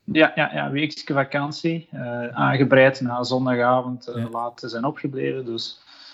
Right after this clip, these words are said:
Speaker 1: eh, ideaal om even ertussenuit te gaan.
Speaker 2: En waar zaten
Speaker 1: Eh,
Speaker 2: wij
Speaker 1: maar toch even
Speaker 2: zondagavond? Waar zaten wij?
Speaker 1: Eh, op een, eh, tailgate party.
Speaker 2: Ah, voilà.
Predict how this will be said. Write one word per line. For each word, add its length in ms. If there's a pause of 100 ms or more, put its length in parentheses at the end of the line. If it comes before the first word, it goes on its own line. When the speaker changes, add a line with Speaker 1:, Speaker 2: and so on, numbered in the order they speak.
(320)
Speaker 1:
eh, 240
ideaal 340
om 140
even 240
ertussenuit 580
te 100
gaan. 340
Speaker 2:
En 80
waar 240
zaten 280
Speaker 1:
Eh, 60
Speaker 2:
wij 80
Speaker 1:
maar 100
toch 140
even 100
Speaker 2:
zondagavond? 580 (320)
Waar 180
zaten 360
wij? 240 (1500)
Speaker 1:
Eh, 360
op 140
een, 140
eh, 180
tailgate 640
party. 440 (220)
Speaker 2:
Ah, 80 (100)
voilà. 460